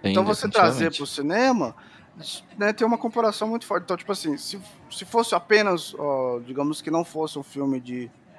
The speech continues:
Speaker 2: de, de jogo, né?
Speaker 1: Uhum.
Speaker 2: Seria realmente só mais um Indiana Jones, cara. Um Indiana Jones,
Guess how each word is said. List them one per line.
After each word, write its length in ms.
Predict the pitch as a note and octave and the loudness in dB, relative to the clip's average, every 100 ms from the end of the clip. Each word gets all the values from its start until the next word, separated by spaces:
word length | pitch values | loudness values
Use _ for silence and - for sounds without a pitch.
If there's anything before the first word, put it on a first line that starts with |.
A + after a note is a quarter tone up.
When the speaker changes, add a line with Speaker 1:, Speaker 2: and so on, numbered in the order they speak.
| - - - | -20 -20 -18
Speaker 2:
de, 760 | - B2 B2 B2+ B2 A#2+ A#2 A2+ G2+ | -16 -10 -6 -6 -6 -6 -8 -10 -10
de 140 | D#3 | -10
jogo, 420 | C3+ C3 B2 A2 | -6 -2 -2 -4
né? 240 | A2 B2 E3 - - - - | -6 -4 -6 -10 -20 -20 -8
Speaker 1:
Uhum. 40 | - | 0
Speaker 2:
Seria 320 | G#4+ G4 G#4+ | 4 6 6
realmente 420 | F#4 G#4 D#4 A3+ | 6 4 4 2
só 220 | - - A3+ | 0 0 2
mais 220 | B3+ C#4+ | 2 2
um 100 | D4+ | 2
Indiana 240 | D#4 G4 | 2 -2
Jones, 380 | E4 G#3 D#3+ B2+ | 0 0 0 -2
cara. 260 | - A#2 A#2+ | -8 -6 -4
Um 180 | B2+ C3 | -4 -4
Indiana 380 | C3+ C#3+ C#3+ | -4 -4 -2
Jones, 480 | C#3 C3+ C#3 - - | -2 -4 -4 -6 -18